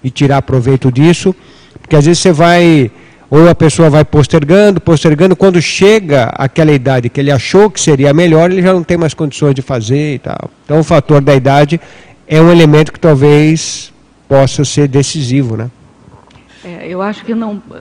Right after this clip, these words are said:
Speaker 2: assim, eu tô falando agora de cadeira, né? Eu, às vezes eu abaixo a minha cabeça pra, pras idiosincrasias da minha idade,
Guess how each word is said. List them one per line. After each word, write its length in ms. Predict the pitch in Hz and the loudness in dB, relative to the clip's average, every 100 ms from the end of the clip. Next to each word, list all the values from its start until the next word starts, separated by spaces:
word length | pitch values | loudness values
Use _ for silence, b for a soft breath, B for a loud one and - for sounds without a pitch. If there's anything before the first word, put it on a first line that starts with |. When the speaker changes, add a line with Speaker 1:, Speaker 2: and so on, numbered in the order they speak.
| - | -16
Speaker 2:
assim, 400 | 185 - 156 170 | -16 -14 -18 -16
eu 280 | 202 170 - - 156 | -16 -16 -18 -20 -20
tô 120 | - 202 | -16 -16
falando 320 | 170 202 208 | -14 -14 -14
agora 260 | 156 196 | -14 -14
de 140 | 208 - | -14 -12
cadeira, 520 | 220 233 226 - - | -12 -10 -10 -12 -12
né? 260 | - 160 - | -12 -12 -12
Eu, 340 | - 175 170 165 _ b b b b | -10 -8 -10 -14 _ b b b b
às 160 | - 190 | -12 -8
vezes 420 | 190 214 202 214 | -2 -2 -2 -10
eu 100 | 208 | -8
abaixo 380 | 208 185 196 - | -8 -8 -10 -10
a 40 | |
minha 160 | - - | -12 -14
cabeça 540 | - 180 180 190 190 | -14 -14 -10 -10 -12
pra, 440 | 208 - 202 196 - - _ b b b - | -16 -14 -14 -14 -18 -20 _ b b b -14
pras 340 | 175 185 - - - _ | -12 -12 -16 -20 -20 _
idiosincrasias 1200 | 202 247 247 240 240 226 - 226 - 202 202 208 240 _ b b b b | -8 -2 -2 -2 -8 -6 -6 -6 -8 -6 -6 -6 -12 _ b b b b
da 140 | - 196 | -10 -8
minha 200 | 208 190 | -4 -4
idade, 520 | 226 247 - 220 170 | -2 -2 -4 -8 -10